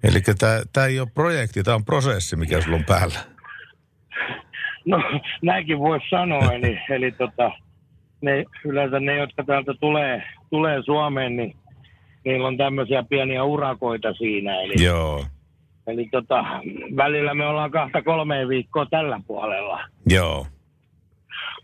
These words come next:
Speaker 2: Puolella, että käydään vaan juuri satamassa vaihtaa kärryjä ja lähdetään taas tonne etelämmäs.
Speaker 1: Mi-, milloin sulla seuraava Saksan keikka puskee päälle?
Speaker 2: No mä luulen, että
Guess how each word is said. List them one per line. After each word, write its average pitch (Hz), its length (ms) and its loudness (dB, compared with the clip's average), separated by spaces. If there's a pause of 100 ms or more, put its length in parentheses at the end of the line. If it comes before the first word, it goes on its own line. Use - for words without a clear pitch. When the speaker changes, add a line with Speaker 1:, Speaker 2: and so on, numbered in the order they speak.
(100)
Speaker 2:
Puolella, 135 520 0
että - 140 -10
käydään 135 320 0
vaan 139 200 -2
juuri 143 280 -4 (200)
satamassa 139 480 -2
vaihtaa 135 440 0
kärryjä 131 400 0
ja 127 140 -2
lähdetään 135 400 -2
taas 151 280 0
tonne 131 280 -4 (680)
etelämmäs. 123 600 0 (680)
Speaker 1:
Mi-, 113 200 6
milloin 143 280 2
sulla 139 160 2
seuraava 127 500 0 (120)
Saksan 113 360 2
keikka 92 260 2
puskee 90 400 2
päälle? 76 280 0 (2500)
Speaker 2:
No 208 200 4
mä 220 160 0
luulen, 233 360 -2
että 202 300 -2